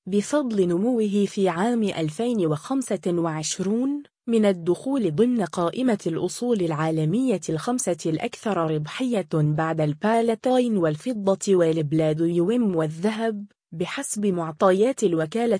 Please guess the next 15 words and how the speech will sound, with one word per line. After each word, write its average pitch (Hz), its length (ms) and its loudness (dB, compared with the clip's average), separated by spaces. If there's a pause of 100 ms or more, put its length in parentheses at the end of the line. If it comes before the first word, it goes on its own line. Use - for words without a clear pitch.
ارتفع 170 540 -2
سعر 226 360 0
الروبل 190 440 2
منذ 185 300 0
بداية 170 560 2
العام 226 580 0 (220)
بنسبة 220 520 0 (120)
خمسة 262 500 -2
وأربعون 180 840 2
بالمئة، 175 440 0
ويتم 170 600 2
تداوله 175 840 2
حاليًا 208 600 0
بحوالي 196 760 0
ثمانية 170 680 0